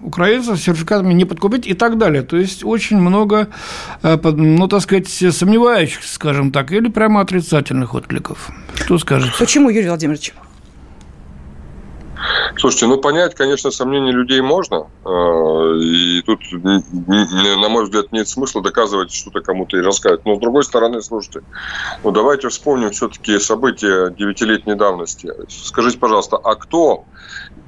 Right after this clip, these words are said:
Speaker 3: из, э, освобождаемых территорий встретил так освобо-, э, освободителей, как Херсон?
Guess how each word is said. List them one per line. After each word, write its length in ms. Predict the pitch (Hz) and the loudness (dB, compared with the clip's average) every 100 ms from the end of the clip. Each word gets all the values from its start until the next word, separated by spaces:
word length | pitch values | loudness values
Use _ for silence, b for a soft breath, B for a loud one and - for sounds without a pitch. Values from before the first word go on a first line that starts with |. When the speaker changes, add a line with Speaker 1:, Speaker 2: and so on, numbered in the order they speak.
| - | -12
Speaker 3:
из, 320 | - 101 - 107 | -4 -2 0 2
э, 440 | 101 98 101 101 | 4 4 4 2
освобождаемых 680 | - 110 110 107 123 107 98 | -2 -4 -4 0 0 0 -4
территорий 520 | 110 110 147 151 113 | -4 -4 0 2 2
встретил 520 | - 120 120 113 101 | -2 0 0 2 -2
так 420 | - 123 101 - - | 2 2 2 -2 -14
освобо-, 360 | - 98 104 | -12 -4 -2
э, 240 | 113 101 95 | 0 2 2
освободителей, 600 | - 104 101 151 117 98 | 0 -2 0 0 0 0
как 160 | - | -2
Херсон? 480 | - 101 - 90 73 | -4 -6 -6 -6 -8